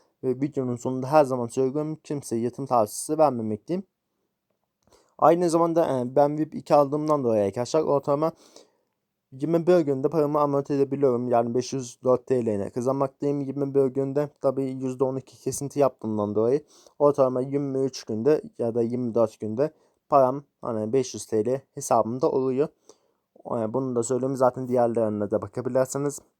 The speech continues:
Yani iki yüz T L yatırdığınız zaman da ortalama, e, yirmi günde iki yüz on T L kazanmaktasınız. Bunun yüzde ne kadar? E, on iki, on iki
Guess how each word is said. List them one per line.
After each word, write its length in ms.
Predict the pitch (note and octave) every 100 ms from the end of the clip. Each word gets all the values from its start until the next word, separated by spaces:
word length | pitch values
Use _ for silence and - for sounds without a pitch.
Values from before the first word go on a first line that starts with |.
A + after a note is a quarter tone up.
| _ _ _ _ _ -
Yani 140 | A2
iki 160 | A#2+ C3+
yüz 100 | B2
T 200 | B2+ A2
L 320 | G#2+ - B2+
yatırdığınız 500 | B2 C3+ A2+ A2 G#2
zaman 280 | A2+ A#2+ B2
da 40 |
ortalama, 560 | B2 A#2 A#2 G#2+ B2 C#3 _ _ - - - _ _ _ _ _ _
e, 80 | G#2+
yirmi 340 | G#2+ B2 A2+
günde 300 | G#2+ G#2+ B2
iki 180 | B2 B2+
yüz 120 | A#2+
on 140 | A#2+ A2
T 180 | A2+ F#2+
L 120 | G2
kazanmaktasınız. 960 | G#2+ G#2 B2 B2+ - C3 C#3+ C3+ C3 - _ _ -
Bunun 380 | B2 A#2 B2 B2
yüzde 440 | A#2 A2+ B2 B2+ B2+ _ _ _ _ _ _ _ _ _
ne 120 | G#2
kadar? 280 | A2+ G2+ A2 - - G#2+ G2+
E, 140 | G2+ - _ _
on 120 | A#2+
iki, 200 | G#2+ G2
on 160 | A#2 A#2
iki 340 | A2 C3 C3